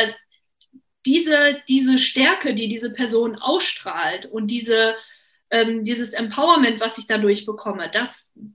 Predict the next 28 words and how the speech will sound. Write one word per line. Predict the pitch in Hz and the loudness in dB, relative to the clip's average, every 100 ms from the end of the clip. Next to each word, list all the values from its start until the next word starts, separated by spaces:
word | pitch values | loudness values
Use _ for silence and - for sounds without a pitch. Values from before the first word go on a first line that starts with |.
| _ | _
das | 220 254 - - | 0 0 -2 -6
gibt | 262 - | -8 -2
mir | 240 262 277 | 2 2 2
sozusagen | 262 254 262 233 226 240 240 240 - | -2 -4 -8 -4 -2 -2 -4 -6 -10
die | 214 - | -10 -6
Energie | 220 214 269 302 | -4 2 2 2
und | 233 | 0
den | 226 | -2
Mut, | 240 269 - - - | 0 0 -4 -20 -8
meinen | 208 240 349 254 | 0 2 4 2
Weg | 196 185 - | 0 -4 -6
zu | - 208 | -10 -10
gehen.“ | 180 170 175 208 _ _ _ _ _ - | -6 -6 -6 -14 _ _ _ _ _ -4
Und, | 233 233 220 - - | 0 0 0 -4 0
äh, | 220 | 0
mit | 220 226 226 | 2 0 2
einer | 226 214 - - | 0 0 -4 -6
genauso, | 220 202 240 339 262 277 - - - | 0 0 2 2 2 0 -4 -8 -8
eben | 220 247 | -2 0
mit | 254 | 0
der, | 240 214 | -2 -4
ebenso | 269 349 320 262 | -2 0 0 0
einer | 269 262 269 226 | 0 2 2 0
Kompromisslosigkeit | - 269 262 240 370 - 247 220 190 - - 190 - | 0 0 2 2 2 2 -2 -2 -6 -8 -4 -2 -2
meine | 214 240 381 - | -2 0 0 -2
Ziele | - 214 190 | -4 -6 -6
zu | 185 202 | -8 -12
verfolgen. | - - 190 143 107 104 - | -12 -14 -12 -12 -14 -18 -20